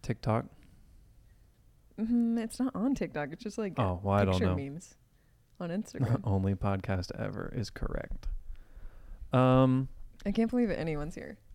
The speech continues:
Speaker 1: I can.
Speaker 2: <laughs>
Speaker 1: So we're gonna do our normal podcast stuff, even though this is live. Also, if you guys have anything funny to say, then just say it. We might read it.
Speaker 2: I've been reading. Look, Toady.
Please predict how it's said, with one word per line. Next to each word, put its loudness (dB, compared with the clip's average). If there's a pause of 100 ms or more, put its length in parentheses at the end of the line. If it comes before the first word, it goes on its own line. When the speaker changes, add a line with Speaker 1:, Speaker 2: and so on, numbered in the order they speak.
(200)
Speaker 1:
I 6
can. 4 (280)
Speaker 2:
<laughs> 2 (1700)
Speaker 1:
So 8
we're 6
gonna 4
do 6
our 10
normal 8
podcast 4
stuff, 2 (260)
even 4
though 6
this 4
is 0
live. 6
Also, 2
if 2
you 0
guys 4
have 2
anything 2 (100)
funny 4
to 4
say, 2
then 2
just -2
say 4
it. -2
We 0
might 0
read -2
it. 0 (1040)
Speaker 2:
I've -2
been 2
reading. -4 (240)
Look, -4
Toady. -6